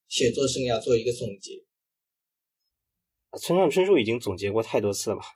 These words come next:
Speaker 2: 他的一 Q 八四，他的刺杀骑士团长啊，尤其是刺杀骑士团长，都可以看作是他的一个总结。
Speaker 1: 回过头来说，他，他那个总结难道不是他的营销的卖点吗？
Speaker 2: 这就像是宫崎骏说的啊，“我做完这一部动画我就退休”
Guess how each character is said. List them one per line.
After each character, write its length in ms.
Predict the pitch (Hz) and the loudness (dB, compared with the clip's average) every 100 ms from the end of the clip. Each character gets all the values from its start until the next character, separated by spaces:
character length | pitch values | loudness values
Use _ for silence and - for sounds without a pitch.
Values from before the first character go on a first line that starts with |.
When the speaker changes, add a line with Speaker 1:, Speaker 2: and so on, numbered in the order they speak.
| _ | _
Speaker 2:
他 200 | - 123 | -6 -2
的 440 | 120 107 107 101 | 0 0 -2 -2
一 100 | 107 | -4
Q 180 | 107 117 | -2 0
八 160 | 117 | 0
四， 320 | 113 - 107 92 | -2 -6 -8 -8
他 140 | - 107 | -14 -10
的 380 | 107 104 101 101 | -8 -6 -6 -6
刺 200 | - 113 | -6 -4
杀 160 | 117 | -2
骑 160 | 110 113 | -2 -4
士 80 | 110 | -4
团 180 | 104 104 | -4 -4
长 120 | 95 - | -8 -8
啊， 140 | 107 | -6
尤 140 | 104 | -4
其 120 | 113 117 | -4 -2
是 160 | 117 | -2
刺 160 | 107 117 | -4 -4
杀 160 | 117 | -2
骑 160 | 113 - | -2 -2
士 120 | 104 | -4
团 180 | 107 101 | -4 -6
长， 200 | 98 - | -8 -10
都 120 | - 156 | -4 0
可 120 | 123 | 2
以 60 | |
看 160 | 104 120 | 0 -2
作 120 | 107 | -2
是 120 | 101 | -4
他 160 | 104 104 | -8 -10
的 100 | 104 | -8
一 60 | 101 | -8
个 80 | |
总 180 | 98 98 | -8 -10
结。 140 | 95 107 107 _ _ _ _ _ _ 190 | -10 -14 -16 _ _ _ _ _ _ 4
Speaker 1:
回 80 | 196 | 6
过 120 | 220 | 6
头 100 | 214 | 6
来 120 | 185 | 4
说， 180 | 185 214 | 4 2
他， 240 | 214 277 277 | 4 2 2
他 160 | 294 | 2
那 120 | 302 | 4
个 80 | 294 | 4
总 160 | 240 190 | 4 4
结 100 | 175 | 4
难 180 | 180 185 | 4 6
道 160 | 240 | 4
不 60 | 190 | 4
是 160 | 165 196 | 0 0
他 160 | 208 | 2
的 240 | 202 196 175 - - 190 | 4 4 2 -6 -8 -2
营 200 | 180 190 | 2 4
销 200 | - 226 | 6 4
的 120 | 214 | 6
卖 220 | 233 190 | 4 4
点 180 | 156 110 | 2 -2
吗？ 120 | - - - _ _ _ _ _ _ _ _ _ 113 | -8 -14 -20 _ _ _ _ _ _ _ _ _ -2
Speaker 2:
这 100 | 139 | 2
就 100 | 135 | 2
像 180 | 139 120 | 0 0
是 140 | 120 | 0
宫 160 | 120 131 | 0 0
崎 140 | 127 | 0
骏 180 | 131 117 | 0 0
说 220 | - 107 | 2 2
的 80 | 101 | 0
啊 180 | 104 104 | -4 -6
，“我 120 | 107 | -6
做 180 | 110 156 | 2 2
完 160 | 123 | 2
这 140 | 131 139 | 4 2
一 40 | |
部 380 | 127 139 113 107 | 4 2 2 -2
动 240 | 107 131 | -4 -4
画 180 | 123 127 | -2 -2
我 80 | 107 | -2
就 80 | 110 | -4
退 180 | - 123 | -2 -2
休” 180 | 117 | 0